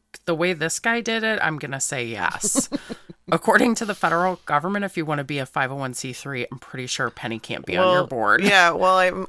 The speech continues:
Speaker 2: I was thinking whenever we start, you know, Creepy Cl-, Club L L C, then, um,
Speaker 1: Well, that would be a for-profit
Speaker 2: okay,
Speaker 1: corporation.
Speaker 2: I don't, I don't know this shit.
Speaker 1: You're like,
Speaker 2: I'm not,
Speaker 1: "I don't know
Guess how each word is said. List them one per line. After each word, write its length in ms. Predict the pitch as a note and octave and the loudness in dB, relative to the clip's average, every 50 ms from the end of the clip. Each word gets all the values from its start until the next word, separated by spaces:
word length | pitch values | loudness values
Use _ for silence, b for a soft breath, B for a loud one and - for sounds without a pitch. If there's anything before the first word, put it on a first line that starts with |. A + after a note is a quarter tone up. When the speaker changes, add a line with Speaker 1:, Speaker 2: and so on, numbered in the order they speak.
| - | 0
Speaker 2:
I 40 | F3+ | 0
was 140 | F#3 F#3 - | 0 0 0
thinking 460 | - G#3+ A3+ A3+ - F#3 E3+ E3 E3 E3 | -2 -4 -6 -4 -4 -4 -4 -2 -2 -2
whenever 680 | E3 D#3+ D#3+ D#3+ D#3+ E3 E3 D#3+ D#3 D3+ D#3 D#3 D#3+ | -2 -2 -2 -2 -2 -2 -2 -2 0 0 0 -2 -2
we 300 | E3 D#3 D#3 D#3 D3+ D3+ | -2 -2 -2 -2 -2 -2
start, 400 | D#3 - - D3+ D3 C#3 - - _ - - - | -2 0 0 0 0 -2 -4 -12 _ -20 -16 -8
you 120 | - D#3+ - | -6 -6 -6
know, 120 | - - | -6 -8
Creepy 380 | - - - D#3 D3 - C#3+ - | -8 -6 -6 -6 -4 -6 -8 -10
Cl-, 180 | - - D#3 - | -8 -10 -12 -12
Club 500 | - - - D#3 D3 C#3+ C#3+ C#3+ C3+ D3 - _ _ _ - | -8 -2 0 0 2 2 0 -2 -4 -10 -20 _ _ _ -8
L 160 | D3+ C#3+ C3 | -6 -4 -4
L 160 | - C3+ C#3 C3+ | -2 -4 -4 -4
C, 680 | - - - D#3+ D#3 D3 C#3 C3 C3 C#3 C#3 - - _ _ _ _ _ _ _ _ _ _ _ _ _ _ _ - - | -6 -6 -4 -2 -2 -2 -4 -6 -8 -10 -12 -14 -18 _ _ _ _ _ _ _ _ _ _ _ _ _ _ _ -10 -4
then, 540 | D3+ D#3 D3 C3+ C#3+ C#3 C3+ A#2+ - - - - | 0 0 0 0 -2 -6 -6 -8 -6 -6 -6 -6
um, 140 | - - | -6 -2
Speaker 1:
Well, 140 | - F3+ F3 | 0 0 2
that 200 | - D#3 D#3+ F3 | 4 4 4 4
would 120 | F3+ F#3 D#3+ | 2 -2 -4
be 140 | E3 D3 | -4 -4
a 160 | C3 B2+ A#2+ A2+ | -4 -4 -4 -6
for-profit 760 | - - - C3 C3 B2 - - G#2+ F2+ E2+ - A#2 - - | -8 -6 -4 -4 -4 -4 -4 -4 -4 -4 -4 -4 -6 -6 -8
Speaker 2:
okay, 80 | - - - | -10 -20 -12
Speaker 1:
corporation. 680 | - - B2+ A2 - - D#3 - - - - - C3+ - | -8 -8 -6 -4 -2 -2 -2 -2 0 -2 -2 -2 -2 -2
Speaker 2:
I 40 | - A#3+ | 0 0
don't, 160 | A3+ G3 - - - - | 0 0 -2 -6 -8 -8
I 80 | - - | -8 -8
don't 220 | C#4 - - - | -8 -10 -12 -10
know 360 | C3+ C3+ - C#3 C#3+ C#3 C3+ C3+ | -10 -6 -6 -4 -4 -4 -6 -6
this 140 | C#3 C#3+ | -6 -6
shit. 200 | - - - - | -6 -6 -2 2
Speaker 1:
You're 140 | A3+ A#3 A#3 | 4 4 6
like, 180 | B3 - F3+ F#3 | 8 6 6 6
Speaker 2:
I'm 40 | G3+ | 6
not, 100 | G#3 A#3+ | 6 6
Speaker 1:
"I 60 | D4+ F#4 | 6 6
don't 240 | A4 A4+ G#4+ F4+ A#3 | 6 4 2 2 2
know 160 | C4 C4 | 2 2